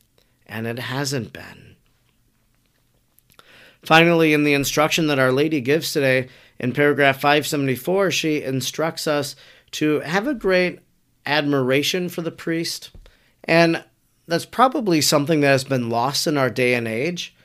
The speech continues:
partly because of the abuse scandals in the church.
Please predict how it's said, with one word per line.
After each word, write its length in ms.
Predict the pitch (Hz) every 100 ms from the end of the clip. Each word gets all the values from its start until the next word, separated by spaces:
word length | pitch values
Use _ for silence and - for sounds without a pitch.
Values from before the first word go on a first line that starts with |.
| _ _ _ -
partly 580 | - 156 151 147 160
because 480 | 175 135 123 139 131
of 300 | 127 120 107
the 320 | 117 113 107 -
abuse 500 | 127 113 113 143 139
scandals 580 | - 139 131 135 147 143
in 100 | 131
the 80 | 120
church. 480 | - 127 160 -